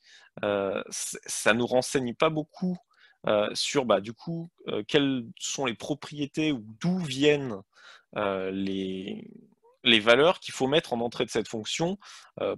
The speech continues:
pour obtenir, euh, pour obtenir un résultat. Et d'une certaine manière, en fait, euh, ces types sont beaucoup trop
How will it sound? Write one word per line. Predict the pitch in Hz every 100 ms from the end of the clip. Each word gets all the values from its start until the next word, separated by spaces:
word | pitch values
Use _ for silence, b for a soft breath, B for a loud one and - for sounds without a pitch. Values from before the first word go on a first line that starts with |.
| -
pour | - 110
obtenir, | 107 127 127 165 139
euh, | 113 104 - 110
pour | 123
obtenir | 110 120 143
un |
résultat. | 123 117 110
Et | 101
d'une | 98 104
certaine | 120 107 101
manière, | 104 151
en | 139
fait, | 151 147 - B B B -
euh, | 98 98 - - -
ces | - - 113
types | - 170
sont | - 110
beaucoup | 104 135 -
trop | - -